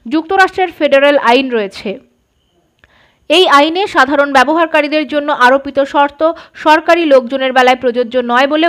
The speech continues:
উল্লেখ আছে। কোয়েল আরও জানিয়েছেন, এক পর্যায়ে ট্রাম্প চেয়েছিলেন তার অ্যাকাউন্টে কিছু লোকের প্রবেশ নিষিদ্ধ করা হোক। সাধারণ ব্যবহারকারীর জন্য বিষয়টি অনুমোদিত হলেও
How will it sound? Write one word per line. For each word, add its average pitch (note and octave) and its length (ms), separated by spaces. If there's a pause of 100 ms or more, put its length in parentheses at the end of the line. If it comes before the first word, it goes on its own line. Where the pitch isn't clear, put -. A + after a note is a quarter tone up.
উল্লেখ A#3 240 (100)
আছে। G#3 200 (720)
কোয়েল E4+ 280 (140)
আরও E4 200
জানিয়েছেন, D4+ 520 (460)
এক C#4+ 60 (120)
পর্যায়ে E4 400
ট্রাম্প D4 200 (100)
চেয়েছিলেন D4 440 (280)
তার B3+ 120 (100)
অ্যাকাউন্টে D#4 500 (100)
কিছু D4+ 160 (100)
লোকের C#4 300
প্রবেশ C#4 260 (120)
নিষিদ্ধ C4 260 (140)
করা A3 260
হোক। - 160 (640)
সাধারণ E4 520
ব্যবহারকারীর D#4 680
জন্য C#4 140 (120)
বিষয়টি B3+ 300 (120)
অনুমোদিত C4 420 (120)
হলেও B3 240